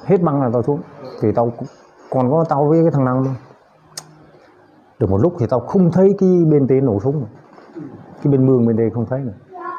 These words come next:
Thế tao bảo, "Hai thằng bay giữ bằng mấy không phải giữ nhá. Để tao, tao vọt qua cái mương kia." Bên đó có một cái mương nó dọc ra đi. Địt mẹ, anh bị thương, nó nằm lên nhảy.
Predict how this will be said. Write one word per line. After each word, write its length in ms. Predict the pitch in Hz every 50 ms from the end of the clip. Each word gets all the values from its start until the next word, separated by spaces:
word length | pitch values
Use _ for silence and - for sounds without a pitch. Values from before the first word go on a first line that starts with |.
| - - - - - - _ _ _ _ _ _ -
Thế 80 | 127 123
tao 80 | 123 107
bảo, 280 | 92 95 101 107 113 - - 87
"Hai 200 | - - 131 135
thằng 100 | 123 113
bay 140 | 120 127 123
giữ 160 | 120 151 175
bằng 280 | 165 165 139 127 117 113
mấy 180 | 143 196 233 - -
không 100 | 143 117
phải 100 | 113 107
giữ 100 | 127 165
nhá. 220 | 185 180 190 170 - - - _ _ -
Để 120 | 107 104
tao, 340 | 101 131 131 131 131 127 127 123 113 -
tao 200 | 135 127 123 123 127 117 113 117 117 113
vọt 140 | 110 107 - -
qua 100 | 113 110
cái 80 | 110 131
mương 240 | 135 131 127 117 117
kia." 320 | 120 120 117 120 135 175
Bên 180 | 175 151 151 147
đó 140 | 151 170 180 170 147
có 100 | 175 180
một 180 | 180 170 143 117
cái 80 | 151 165
mương 280 | 156 151 147 151 156
nó 60 | 160
dọc 200 | 151 143 113 -
ra 60 | 135 131
đi. 140 | 135 135 131 - - - - - - - - - - - - - - - - - - - - - - - - _ _ _ _ -
Địt 140 | 120 104 101 107
mẹ, 80 | 110 117
anh 120 | 120 127
bị 80 | 123 110
thương, 220 | 131 131 120 107
nó 60 | 120
nằm 160 | 123 110 95 98
lên 240 | 101 104 101 110 110
nhảy. 140 | 95 92